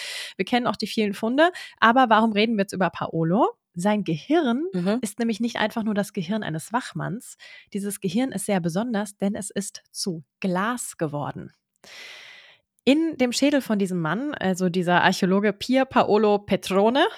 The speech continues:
Speaker 1: der Universität Neapel Federico der Zweite, der hat diese Glasteile gefunden <laughs> und
Speaker 2: Also das ist jetzt Paolo der Jüngere, ne?
Speaker 1: Der Paolo der Jüngere hat diese Glasteile gefunden,
Speaker 2: Ja.
Speaker 1: genau.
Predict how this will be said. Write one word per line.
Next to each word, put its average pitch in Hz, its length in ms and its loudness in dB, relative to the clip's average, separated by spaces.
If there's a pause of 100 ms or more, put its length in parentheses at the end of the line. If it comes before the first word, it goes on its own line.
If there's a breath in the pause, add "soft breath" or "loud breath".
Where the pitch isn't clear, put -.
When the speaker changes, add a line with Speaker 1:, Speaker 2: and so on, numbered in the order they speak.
Speaker 1:
der 196 120 6
Universität 202 520 4
Neapel 220 380 4
Federico 226 680 4
der 214 140 8
Zweite, 262 460 4 (580 loud breath)
der 247 140 4
hat 262 160 2
diese 220 120 -2
Glasteile 202 520 2
gefunden 233 480 0
<laughs> - 540 -6
und 254 360 6 (220 loud breath)
Speaker 2:
Also 202 160 4
das 254 160 6
ist 302 100 6
jetzt 294 160 6
Paolo 240 320 8
der 214 120 8
Jüngere, 165 580 6
ne? 202 220 4 (500)
Speaker 1:
Der 262 140 8
Paolo 262 420 4
der 240 100 8
Jüngere 285 400 6
hat 269 140 6
diese 226 180 4
Glasteile 262 580 6
gefunden, 233 380 0
Speaker 2:
Ja. 165 80 6
Speaker 1:
genau. 190 320 2